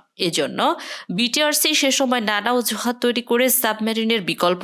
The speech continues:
প্রয়োজনের কথা বলে। দুহাজার বারো সালে প্রতিষ্ঠা করা হয় ইন্টারন্যাশনাল টেরেস্ট্রিয়াল কেবল।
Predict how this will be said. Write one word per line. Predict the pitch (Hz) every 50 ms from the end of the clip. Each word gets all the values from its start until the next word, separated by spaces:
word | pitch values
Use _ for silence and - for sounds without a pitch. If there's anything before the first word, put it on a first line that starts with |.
| 202
প্রয়োজনের | 185 170 170 165 151 160 156 156 185 202 -
কথা | 196 - - - -
বলে। | - 123 - - - - _ _ _ -
দুহাজার | 196 220 233 226 247 233 214 214
বারো | 214 214 226 277
সালে | - 320 302 311
প্রতিষ্ঠা | 302 - 262 262 262 277 262 - - 285
করা | 269 262 254 262 247
হয় | 240 254 262 - -
ইন্টারন্যাশনাল | 190 180 180 185 170 151 143 139 156 160 - - 208 233 262 302 320 - - - - - -
টেরেস্ট্রিয়াল | - 233 254 247 285 302 - - - 302 302 - 202 202
কেবল। | 202 - 190 160 147 131 -